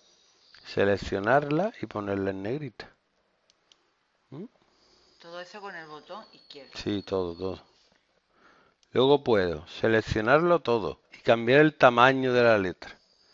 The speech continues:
Speaker 1: ¿Vale? Este doce es el tamaño de la letra. Le voy a dar, le voy a poner, por ejemplo, dieciocho.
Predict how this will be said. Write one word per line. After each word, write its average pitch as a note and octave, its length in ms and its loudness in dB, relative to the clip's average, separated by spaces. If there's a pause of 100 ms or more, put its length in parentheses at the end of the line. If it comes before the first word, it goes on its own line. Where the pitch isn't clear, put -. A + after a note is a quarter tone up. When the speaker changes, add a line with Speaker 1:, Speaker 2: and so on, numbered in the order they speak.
(600)
Speaker 1:
¿Vale? D#3 240 2
Este C#3+ 280 4
doce E3+ 440 2
es - 160 -6
el A#2+ 160 0
tamaño A2 520 0
de G2+ 120 -2
la F#2+ 120 0
letra. - 400 -12 (1120)
Le G2+ 100 -4
voy G2 180 -4
a G2 100 -2
dar, - 200 -14 (240)
le G2 100 -6
voy F#2 80 -4
a F#2 80 -4
poner, F#2 260 -10
por - 200 -14
ejemplo, G#2 360 -10
dieciocho. - 640 -14